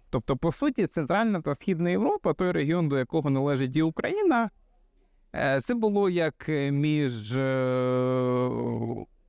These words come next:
молотом і ковадлом у Другу світову війну. Нацистська окупація, радянська окупація. І, безумовно, тут навіть наведено такий факт, що,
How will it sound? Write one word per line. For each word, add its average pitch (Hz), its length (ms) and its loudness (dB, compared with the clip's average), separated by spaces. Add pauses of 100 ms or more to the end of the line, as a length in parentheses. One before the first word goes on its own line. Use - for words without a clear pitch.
(480)
молотом 156 560 2
і 139 40 -2
ковадлом 131 640 0
у 120 60 0
Другу 135 240 0
світову 131 440 0
війну. 127 500 -2 (420)
Нацистська 226 520 0
окупація, 180 960 -2
радянська 170 680 0
окупація. 147 1200 0
І, 143 540 2
безумовно, 185 680 2
тут 277 180 -2
навіть 214 280 0
наведено 185 400 0
такий 180 260 0
факт, 269 340 0 (120)
що, 160 640 0